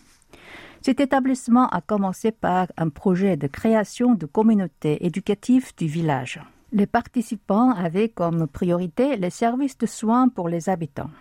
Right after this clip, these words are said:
Après plusieurs enquêtes et délibérations, ils ont conclu qu'il était nécessaire de s'occuper des enfants et des adolescents qui étaient obligés de rester chez eux plus longtemps qu'auparavant à cause de la pandémie.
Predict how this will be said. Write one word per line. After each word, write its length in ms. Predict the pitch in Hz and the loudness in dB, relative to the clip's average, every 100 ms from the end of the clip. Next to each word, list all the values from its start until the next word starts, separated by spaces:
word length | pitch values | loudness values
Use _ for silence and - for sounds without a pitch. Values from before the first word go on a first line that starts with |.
| _ _ - _ _ | _ _ -20 _ _
Après 260 | - - 190 | -8 -4 -4
plusieurs 600 | - 190 175 190 170 165 | -2 -2 0 0 0 -2
enquêtes 380 | 185 - 214 190 | -2 0 -2 -2
et 100 | 165 | -2
délibérations, 880 | 156 160 156 156 156 - - 277 302 - - - 175 | -2 -2 0 -2 -2 -4 0 2 0 -8 -20 -14 -8
ils 160 | 151 | -4
ont 60 | 170 | -2
conclu 600 | 226 233 - 208 240 269 | 2 0 0 0 2 2
qu'il 200 | - 160 | -2 -4
était 200 | 143 139 | -2 0
nécessaire 760 | 160 190 190 - 180 175 190 170 | 0 -2 -6 -6 -2 0 0 -2
de 80 | |
s'occuper 680 | 151 208 196 160 - 185 208 | -4 -4 -4 -8 -4 -2 -2
des 320 | 147 151 139 | -4 -6 -2
enfants 420 | 170 175 - 208 233 | -2 -2 0 0 0
et 100 | 165 | -4
des 200 | 147 143 | -4 -2
adolescents 640 | 143 156 165 - 240 269 - | -2 -2 -2 0 0 0 -2
qui 120 | 151 | -10
étaient 260 | 143 143 190 | -8 -4 -4
obligés 540 | 180 175 156 151 139 | -4 -4 -4 -4 -4
de 140 | 131 | -2
rester 420 | 151 165 180 - 156 | -2 -2 -4 -4 -4
chez 180 | 175 170 | -4 0
eux 160 | 240 277 - - - - | 0 -2 -6 -20 -12 0
plus 120 | 240 | 2
longtemps 340 | 240 240 269 | 2 2 2
qu'auparavant 760 | 262 269 262 233 156 175 233 277 | 2 0 2 2 0 0 0 0
à 100 | - | -4
cause 280 | - 180 202 | -4 -2 -2
de 80 | 190 | -2
la 80 | 185 | -2
pandémie. 540 | 196 190 175 117 - | 0 -2 -2 -4 -6